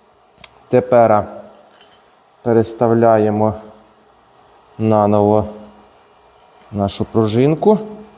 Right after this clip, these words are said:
Так, це в нас ззовні, це всередині. Обов'язково треба уважно не перепутати сторону, куди у нас буде відкриватися наші двері, щоб не зробити навпаки,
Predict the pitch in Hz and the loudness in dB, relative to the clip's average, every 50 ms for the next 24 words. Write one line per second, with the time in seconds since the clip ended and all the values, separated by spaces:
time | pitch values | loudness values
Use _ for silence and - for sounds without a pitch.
0 | _ - - - - _ _ _ - 110 98 92 - - - - - 104 101 98 | _ -20 -20 -20 -20 _ _ _ -2 0 0 0 -4 -10 -12 -6 -4 -2 -2 -2
1 | 101 104 101 98 95 98 113 131 127 120 120 117 117 120 117 113 - - - - | -2 -2 -4 -4 -6 -2 -2 0 0 0 -2 -2 -4 -4 -6 -6 -10 -12 -10 -8
2 | 95 95 92 - - - - 98 98 120 127 120 113 117 117 120 120 120 - - | -8 -8 -8 -10 -12 -8 -6 -4 0 0 0 2 2 0 2 2 0 -2 -4 -8
3 | - - - - - _ - 101 98 107 113 120 117 - - - 165 175 160 143 | -20 -20 -20 -20 -18 _ -8 -4 0 2 2 2 0 0 -4 -2 0 2 2 2
4 | 131 - - 127 139 147 127 120 123 123 123 - - - - - - 113 110 120 | 0 0 0 2 2 2 2 2 0 -2 -2 -6 -18 -20 -20 -16 -12 -8 -2 0
5 | 139 147 147 127 113 113 120 113 113 117 113 113 - 117 117 113 - 135 139 131 | 2 2 2 0 -2 -2 -2 -2 -2 -2 -4 -4 -4 -4 -4 -4 -4 -8 -4 -4
6 | 123 107 - - - - 135 143 131 117 113 110 107 104 - - - - - - | -4 -6 -6 -12 -2 0 2 2 2 2 0 0 0 -2 -4 -6 -18 -20 -20 -20
7 | _ - - - - - _ _ _ _ _ - - - - - 117 113 117 123 | _ -18 -16 -16 -16 -20 _ _ _ _ _ -18 -18 -16 -4 -2 0 2 2 2
8 | 120 120 113 104 113 123 113 117 113 101 - - 117 120 127 139 139 131 135 - | 2 2 0 0 0 0 2 2 2 0 0 -2 -2 2 2 2 2 2 0 -2
9 | - 127 127 123 - - - - - - - - - - _ _ _ _ - _ | -2 -2 -2 -4 -8 -14 -14 -16 -16 -16 -16 -16 -16 -16 _ _ _ _ -16 _
10 | - - - - - - - - - - - - - - - - - _ _ 120 | -16 -14 -14 -12 -12 -12 -12 -12 -18 -20 -20 -20 -20 -20 -20 -20 -20 _ _ -2
11 | 123 127 123 - - - 120 123 131 131 131 123 113 107 104 101 90 - - - | -2 -2 -2 -2 -6 -6 -4 -2 0 2 4 4 2 2 0 -2 -4 -6 -14 -20
12 | - - - - - - - - - 117 120 123 113 113 123 127 120 131 143 139 | -20 -20 -20 -20 -20 -20 -10 -8 -4 -2 0 -2 0 0 0 0 2 0 -2 0
13 | - 120 123 113 - - - 135 - - 123 107 95 | 0 -2 -2 -2 -2 -4 -8 -8 -4 0 0 0 0